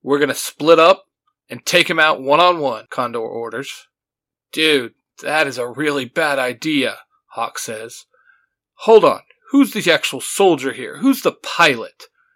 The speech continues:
Condor asks. "Well, that's you, man, but I'm telling you this is a bad idea," Hawk says. But they do as they're told. Each Ranger takes off in a different direction, taking on Jenku fighters by themselves.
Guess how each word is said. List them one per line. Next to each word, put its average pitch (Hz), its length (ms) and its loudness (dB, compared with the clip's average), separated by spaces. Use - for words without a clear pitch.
Condor 110 460 -6
asks. - 520 -12
"Well, 156 240 -6
that's 196 240 0
you, 226 200 -2
man, 151 360 -2
but 131 260 -2
I'm 160 220 -10
telling 214 380 -2
you 135 100 -10
this 143 200 -10
is 143 100 -10
a 139 80 -4
bad 139 520 -4
idea," 127 560 -4
Hawk - 260 -10
says. - 560 -18
But 156 260 0
they 123 200 -8
do 135 240 -4
as 139 100 -4
they're 131 120 -8
told. 127 540 -4
Each 147 240 -6
Ranger 147 500 -4
takes 139 300 -8
off 139 360 0
in 120 120 -10
a 113 60 -16
different 165 340 -10
direction, 123 600 -4
taking 131 320 -10
on 123 200 -8
Jenku 123 320 -10
fighters 120 340 -6
by 110 120 -10
themselves. - 760 -10